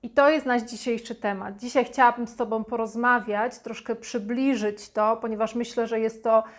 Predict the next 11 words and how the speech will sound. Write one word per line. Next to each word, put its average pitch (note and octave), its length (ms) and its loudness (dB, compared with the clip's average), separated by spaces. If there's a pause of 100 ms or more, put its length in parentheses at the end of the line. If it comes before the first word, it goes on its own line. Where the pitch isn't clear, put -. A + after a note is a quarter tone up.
(300)
ważne A#3+ 480 8
zagadnienie, G#3+ 720 -4 (680)
y, - 20 -8 (260)
jak C#4+ 760 4
mogą B3 440 2
reagować A3+ 600 2
bliskie A#3 580 -2
nam A3 200 -2
osoby G#3+ 800 0
w - 140 -20
procesie, A#3 880 0